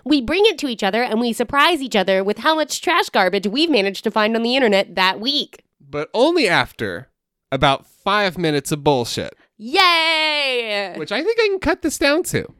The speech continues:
Speaker 2: I think I can cut it down to about five minutes.
Speaker 1: I, you, we always do, somehow. It's amazing. It's
Speaker 2: No,
Speaker 1: incredible.
Speaker 2: we've had some ten-minute ones.
Speaker 1: Listen,
Speaker 2: We've had some
Speaker 1: sh-,
Speaker 2: big ones.
Speaker 1: okay,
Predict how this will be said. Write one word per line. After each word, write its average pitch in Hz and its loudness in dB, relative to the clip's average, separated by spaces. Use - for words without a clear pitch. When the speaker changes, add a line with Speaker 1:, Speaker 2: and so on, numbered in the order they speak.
Speaker 2:
I 190 0
think 370 2
I 403 4
can 370 2
cut 294 0
it 277 -2
down 226 2
to 170 4
about 139 2
five 123 2
minutes. 98 -4
Speaker 1:
I, 262 2
you, 220 -6
we 240 -4
always 320 2
do, 302 0
somehow. 294 0
It's 285 -8
amazing. 254 0
It's 233 -4
Speaker 2:
No, 160 0
Speaker 1:
incredible. 165 4
Speaker 2:
we've 175 0
had 190 2
some 175 -4
ten-minute 139 2
ones. 110 -4
Speaker 1:
Listen, 214 -2
Speaker 2:
We've 156 0
had 156 2
some 139 -2
Speaker 1:
sh-, 120 -8
Speaker 2:
big 131 -2
ones. 285 0
Speaker 1:
okay, 392 0